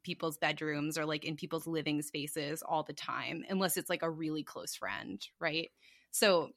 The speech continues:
I don't know. Does that make sense? Like, I, I guess that's just, like, an aspect of hockey that I find kinda interesting, that they just have this closeness with other men, this proximity and shared space with other men in a way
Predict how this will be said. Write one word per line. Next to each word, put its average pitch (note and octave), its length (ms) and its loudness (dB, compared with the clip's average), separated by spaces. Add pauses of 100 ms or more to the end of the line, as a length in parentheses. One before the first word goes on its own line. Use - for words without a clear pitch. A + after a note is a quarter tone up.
(280)
I G#3 60 10
don't E3 120 8
know. - 140 -2
Does A3 120 0
that C4 120 12
make D#4 140 10
sense? A3 260 8
Like, F#3+ 140 12
I, F#3+ 240 12
I G#3 80 10
guess A3+ 180 12
that's A3+ 200 8
just, G3+ 120 4
like, F#3 140 8
an D#3 160 6
aspect F3 460 2
of F#3+ 80 0
hockey E3+ 320 4
that F3+ 120 4
I E3+ 100 6
find D#3+ 200 0
kinda D#3+ 180 2
interesting, F#3+ 640 4
that E3+ 240 8
they F3+ 100 4
just F#3 280 2
have E3 280 8
this D#3+ 240 0
closeness A3+ 840 2
with F3 100 2
other D#3+ 280 2
men, D3 320 -2
this - 140 -4
proximity G3+ 720 4
and D#3 120 4
shared D3 300 0
space G3+ 380 2
with F3+ 100 -4
other E3 220 0
men D3+ 380 2 (560)
in G3+ 140 8
a F#3+ 80 8
way E3+ 460 6